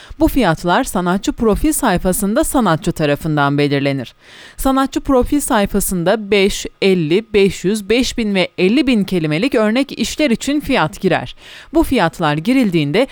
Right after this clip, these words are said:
sistem bir grafik oluşturur ve talep edilen tüm fiyatlar bu oluşan grafik sistemindeki yerlerinden otomatik olarak alınır.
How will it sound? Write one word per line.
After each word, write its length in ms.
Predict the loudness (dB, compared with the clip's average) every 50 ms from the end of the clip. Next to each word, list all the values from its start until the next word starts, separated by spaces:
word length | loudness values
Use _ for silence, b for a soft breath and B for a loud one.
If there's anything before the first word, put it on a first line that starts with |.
| B B B
sistem 500 | -4 -2 -2 -2 0 0 2 2 4 4
bir 180 | 4 2 2
grafik 420 | 0 2 0 0 2 0 0 2 2
oluşturur 640 | 2 2 2 -2 -4 -2 0 0 2 2 2 2
ve 140 | 2 2 0
talep 400 | 0 0 0 2 2 2 2 2
edilen 380 | 2 2 2 -2 -2 -4 -6 -8
tüm 280 | -4 -2 0 0 0
fiyatlar 560 | 0 0 0 0 0 0 0 0 0 0 0 B B B B B
bu 160 | 2 4 4
oluşan 460 | 4 4 2 0 2 2 2 2 2 2
grafik 380 | 2 2 0 0 -2 -4 -2
sistemindeki 720 | -2 -2 -2 0 0 -2 0 0 0 -2 -4 -4 -2 -2
yerlerinden 720 | 0 2 2 2 2 2 2 2 2 2 2 0 0 0 -2
otomatik 500 | -2 0 0 2 0 0 0 -2 -2 0
olarak 360 | 2 2 2 2 2 0 0 0
alınır. 400 | 0 0 0 -2 -6 -10 -14